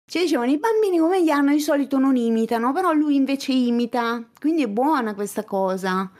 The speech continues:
Eh, insomma, ci, ci facevano notare le cose positive e le cose che non andavano. A un certo punto, nell'attesa di questa visita, io ho aperto gli occhi.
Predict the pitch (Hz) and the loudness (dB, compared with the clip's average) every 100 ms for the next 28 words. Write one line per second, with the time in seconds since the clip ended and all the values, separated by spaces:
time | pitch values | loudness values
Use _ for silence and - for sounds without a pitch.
0 | - - _ _ 214 269 233 254 277 254 | -20 -20 _ _ -2 -2 -2 -2 0 0
1 | 320 294 - 339 349 311 277 262 233 196 | -2 -6 -4 -2 0 0 0 0 0 0
2 | 196 233 262 220 254 339 359 359 254 233 | 0 0 0 -2 -4 -4 -4 -2 0 0
3 | 220 202 214 202 190 - _ _ - 208 | -2 -4 -4 -4 -4 -4 _ _ -6 -2
4 | 185 175 165 139 170 185 196 202 - - | 0 0 0 -2 -4 -4 -4 -6 -10 -20
5 | - _ - 269 269 302 320 294 254 226 | -20 _ -2 0 0 -2 -4 -2 0 0
6 | 220 254 233 214 - 214 196 185 180 180 | 0 0 0 -2 -2 -2 -2 -4 -4 -4
7 | - 269 226 180 196 214 240 277 - - | -2 -2 -2 -4 -4 -4 -4 -4 -8 -2
8 | 320 247 190 196 - - 175 160 202 - | 0 0 0 -4 -4 -6 -4 -4 -4 -8
9 | - 190 190 | -12 -10 -10